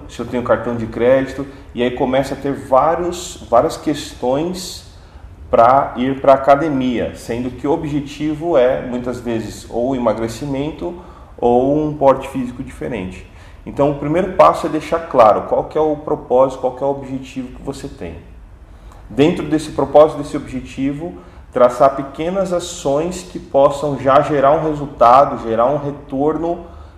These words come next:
mais, é, tangível e mais rápido, é, dentro desse caminho. Então, por exemplo, se o meu objetivo é emagrecer ou o meu objetivo é ter um porte físico diferente, é, será que eu acordar cedo, ao invés de eu ir pra academia num primeiro momento,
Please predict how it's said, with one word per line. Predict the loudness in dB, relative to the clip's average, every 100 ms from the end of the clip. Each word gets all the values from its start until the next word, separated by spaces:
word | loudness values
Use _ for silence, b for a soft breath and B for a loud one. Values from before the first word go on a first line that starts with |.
| -6
mais, | 2 4 4 0 -4 -8 -8 0
é, | 2 4 2 0 -2 -2
tangível | 0 0 -2 -2 0 0 0 0 0
e | 0
mais | 4 4 2
rápido, | 4 4 4 -2 -6 -8 -10 B B B B
é, | -8 -6
dentro | -4 -4 -6
desse | -8 -4
caminho. | 0 0 0 -6 -10 -14 -18 -8
Então, | -8
por | -2 -4
exemplo, | -2 -6 -8
se | -10 -6
o | -2
meu | 0 0 0
objetivo | -2 -6 -6 -4
é | -2
emagrecer | 2 2 0 -4 -6 -4 -2 -2 -6 B B B B
ou | -6 -2
o | 0
meu | 0
objetivo | -2 -4 -10 -10 -4 -4
é |
ter | -2 -2
um | -4
porte | 2 2 2 -8
físico | -12 -10
diferente, | -14 -6 -4 -2 -4 -6 -10 -12 B B B B B -4
é, | -2 -2
será | 0 4 4
que | 2 -4 -4 -2
eu | 2 2
acordar | 4 2 4 2
cedo, | 0 -2 -2 0 4
ao | 4 4
invés | 0 0
de | 0
eu |
ir | -2 -2
pra | 0
academia | 4 4 2 -2 -2 -4
num | -4
primeiro | -6 -6 -4
momento, | -4 -4 -6 -8 -10